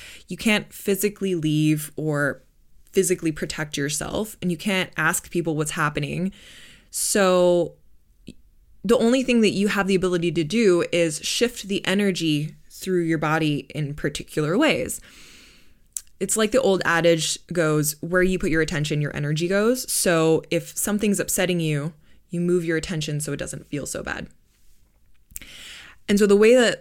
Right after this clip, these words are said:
the safety patterns are created is that first you are this little helpless potato and you experience this overwhelm and you want to try to stop it. So you try out some five different safety strategies.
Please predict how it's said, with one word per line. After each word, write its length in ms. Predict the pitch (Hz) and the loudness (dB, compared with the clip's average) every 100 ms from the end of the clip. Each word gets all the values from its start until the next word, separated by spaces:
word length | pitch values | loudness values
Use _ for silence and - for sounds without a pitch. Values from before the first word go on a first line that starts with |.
| 180 | -4
the 440 | 202 190 180 175 | 0 2 2 2
safety 300 | - 202 202 | 2 2 4
patterns 440 | 196 - 170 165 160 | 10 10 10 2 -2
are 140 | 170 | -4
created 720 | 156 - 180 185 190 156 156 - | -4 -2 2 4 6 4 2 -2
is 140 | 165 | -2
that 240 | 160 - | -2 -4
first 580 | - - 190 185 - - | -4 -2 0 0 -4 -6
you 480 | 156 170 165 165 - - | -6 -2 0 0 -4 -12
are 380 | 165 156 156 151 | -8 -4 -2 -4
this 240 | 151 151 | -4 -4
little 220 | 180 175 | -2 -2
helpless 300 | 165 175 170 | -2 -4 -4
potato 520 | - 196 139 139 151 208 - - - | -4 -2 -2 -2 -4 -4 -10 -18 -6
and 160 | 165 | 0
you 80 | 160 | 0
experience 600 | 160 - - 180 165 156 | 0 -2 0 0 0 -4
this 120 | 147 - | -6 -2
overwhelm 600 | 165 156 143 - 240 349 - _ _ - | -2 0 -4 -4 -4 -6 -12 _ _ -4
and 160 | 180 | 0
you 120 | 180 | 0
want 160 | 185 190 | 0 0
to 60 | 269 | -2
try 160 | 294 | -2
to 80 | 254 | 0
stop 400 | 254 - 185 185 | 0 0 -2 0
it. 160 | 165 147 | -2 -2
So 140 | - | -2
you 320 | 175 156 170 | -2 -2 -4
try 300 | 170 - 180 | -6 -2 0
out 300 | 180 165 - _ _ - | 2 0 -6 _ _ -12
some 480 | - - 165 160 151 | -6 -2 -2 -4 -6
five 680 | - - 170 170 175 170 - | -12 -2 0 2 2 0 -6
different 520 | 160 156 151 - - | -6 -2 -4 -4 -8
safety 300 | - 143 147 | -4 -2 -2
strategies. 760 | 147 143 139 135 - - - | -2 -2 -2 -4 -6 -6 -8